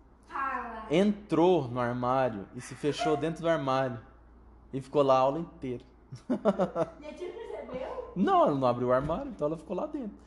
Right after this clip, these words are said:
Speaker 2: Aí
Speaker 1: Mas como é, mas, não, mas a minha tia, se alguém sair da, na sa-, da, se esconder, ela, óbvio que ela percebe.
Speaker 2: Não, mas
Speaker 1: Ela
Speaker 2: é, é, não, eu era mais velho. Ela não era, não era, devia ser, sei lá,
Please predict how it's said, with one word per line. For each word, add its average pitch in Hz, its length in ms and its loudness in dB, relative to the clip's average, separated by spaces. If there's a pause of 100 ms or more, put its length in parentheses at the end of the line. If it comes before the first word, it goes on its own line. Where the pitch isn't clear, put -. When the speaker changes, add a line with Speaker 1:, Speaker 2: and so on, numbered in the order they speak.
(220)
Speaker 2:
Aí - 140 -6
Speaker 1:
Mas 349 80 -14
como 359 180 -14
é, 359 120 -18
mas, 311 100 -14 (280)
não, - 80 -20 (140)
mas 262 180 -18 (240)
a 240 140 -16
minha 254 120 -12
tia, 247 440 -10 (440)
se 269 160 -18
alguém 254 640 -10 (100)
sair 208 180 -16
da, 208 120 -18 (140)
na 202 80 -18 (160)
sa-, 202 140 -20 (160)
da, - 560 -20
se 233 60 -20
esconder, 226 340 -18 (100)
ela, 247 180 -14
óbvio 311 260 -12
que 302 60 -18
ela 269 100 -16
percebe. 226 320 -20 (880)
Speaker 2:
Não, 170 180 0
mas 151 260 2
Speaker 1:
Ela 139 220 2
Speaker 2:
é, 131 60 0
é, - 140 -10 (300)
não, 156 120 6
eu 147 60 6
era 147 180 6
mais 156 280 -2
velho. 120 360 -2
Ela 123 180 0
não 135 140 -2
era, 143 260 0 (140)
não 131 140 -8
era, 123 420 -4 (180)
devia 127 240 -6
ser, 135 200 -10
sei 127 140 -6
lá, 90 300 -4